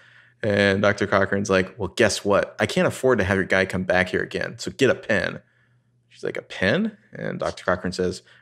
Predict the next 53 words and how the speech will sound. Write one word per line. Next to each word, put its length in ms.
"Write 220
down 180
this 160
address." 640
And 100
Spencer's 340
like, 260
"Oh, 260
yeah, 240
okay, 220
okay, 200
well." 340
She, 220
uh, 160
scrambles 520
over 180
to 60
her 60
purse, 460
grabs 320
a 20
pen. 340
She's, 160
like, 220
down 240
on 80
her 80
knees 280
now, 200
ready 220
to 80
write 260
on 160
her 80
hand. 400
She's 100
like, 140
"Okay." 380
And 280
the 40
doctor 280
says, 440
"Four 200
thirty-one 560
Evangeline 480
Highway. 540
It's 120
an 80
apartment 360
complex 480
outside 280
of 80
town. 340